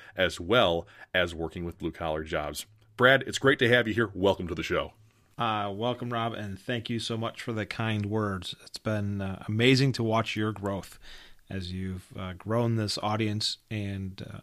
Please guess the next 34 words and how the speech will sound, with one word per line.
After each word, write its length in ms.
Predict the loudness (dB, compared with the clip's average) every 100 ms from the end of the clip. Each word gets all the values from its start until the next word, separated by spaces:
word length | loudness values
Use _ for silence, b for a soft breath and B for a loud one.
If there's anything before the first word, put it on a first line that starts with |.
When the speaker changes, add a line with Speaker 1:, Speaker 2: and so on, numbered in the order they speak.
| -16
Speaker 2:
have 140 | -12 -6
supported 480 | -4 2 4 4 0
so 200 | 2 2
many. 380 | 2 0 -4 -10 b b b -18
Um, 160 | -12 -8
I 100 | -4
know 200 | -2 -2
your 160 | -2
mission 560 | 0 0 -2 -2 -2 -4 -8
is 180 | -8
really 220 | -4 -2 -2
important 400 | -2 -2 -2 -4
to 80 | -4
you, 240 | -4 -6 b b b _ -14
and, 400 | -10 -8 -10 -10
uh, 80 | -10
I 160 | -6
know 160 | -4 -2
for 140 | 0
me 160 | 6 8
personally, 560 | 12 12 12 4 0 -2 B B B
I've 160 | 0
been 100 | 2
able 280 | 2 2 2
to 40 | 2
leverage 520 | 2 2 2 0 -2
your 240 | 0 2
show 360 | 0 0 0 0
with, 480 | 0 -2 -2 -10 -18 -12
uh, 400 | -10 -8 -8 -12 -6
some 220 | -6 -6
students 520 | 0 2 4 0 -2
and 140 | -6 -6
some 340 | -8 -8 -12